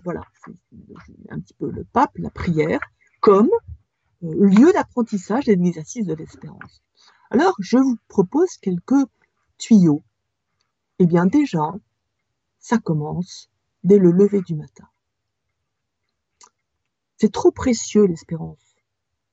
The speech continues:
pour la négliger. C'est dès le matin qu'il faut poser un acte d'espérance. Et si vous commencez votre journée en priant, en fait, vous commencez par un acte d'espérance. Parce que vous professez, c'est là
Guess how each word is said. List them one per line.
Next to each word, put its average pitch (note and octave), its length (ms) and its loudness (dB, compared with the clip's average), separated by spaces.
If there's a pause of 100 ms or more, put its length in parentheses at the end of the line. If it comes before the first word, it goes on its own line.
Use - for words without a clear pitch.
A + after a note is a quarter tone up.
(360)
pour F#3+ 140 2
la F#3 100 2
négliger. F3+ 600 -6 (500)
C'est G#3 200 2
dès G#3+ 120 0
le C4+ 160 6
matin F3+ 380 2
qu'il - 160 -18
faut F3+ 80 0
poser F3 320 0
un D3+ 100 -2
acte - 240 -12
d'espérance. - 800 -14 (760)
Et A3+ 100 8
si D#4+ 200 2
vous D4+ 100 4
commencez B3+ 560 0
votre F#3 320 -2
journée G3 340 2
en F3 140 0
priant, F#3+ 480 -2 (320)
en F3+ 100 4
fait, - 260 -8 (880)
vous G3+ 80 0
commencez F3+ 440 0
par D#3+ 160 -8
un D#3+ 100 -4
acte D#3+ 260 -10
d'espérance. D#3 800 -16 (920)
Parce - 240 0
que D4+ 100 2
vous A#3 240 4
professez, C#4 880 -2 (1300)
c'est - 180 -20
là D#3 60 -18